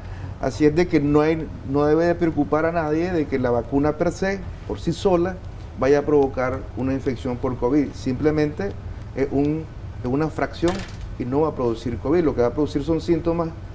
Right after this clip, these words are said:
usuales de que se dan cuando se activa el sistema inmunológico, que son, ya lo dijimos, ¿no?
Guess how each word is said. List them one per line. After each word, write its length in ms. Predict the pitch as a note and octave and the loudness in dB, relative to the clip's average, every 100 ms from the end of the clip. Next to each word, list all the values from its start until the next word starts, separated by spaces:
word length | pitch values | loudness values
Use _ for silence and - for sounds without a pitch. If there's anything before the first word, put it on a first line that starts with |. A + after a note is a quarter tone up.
| - - - - | -12 -12 -10 0
usuales 480 | D#3+ E3+ D#3+ F3 | 0 4 4 4
de 100 | D#3+ | 2
que 100 | C#3+ | 2
se 120 | C#3 C3+ | 2 2
dan 200 | C3 D3 | 0 2
cuando 220 | D#3 D3 | 2 2
se 140 | - | 2
activa 240 | B2 G#3 F#3 | 2 4 2
el 60 | |
sistema 340 | - B2+ C#3+ D3+ | 2 2 2 4
inmunológico, 720 | D#3 D3+ C3 C#3 D3 C#3+ D3+ - - - - - - | 2 0 2 2 2 -2 -6 -6 -12 -14 -14 -14 -6
que 60 | C3+ | -6
son, 320 | C#3 C3+ C#3 - | 0 0 0 -2
ya 120 | B2 | 2
lo 100 | B2 | 6
dijimos, 380 | C#3 C#3 D#3+ D#3 | 6 6 2 2
¿no? 240 | C#3 D3 | 2 0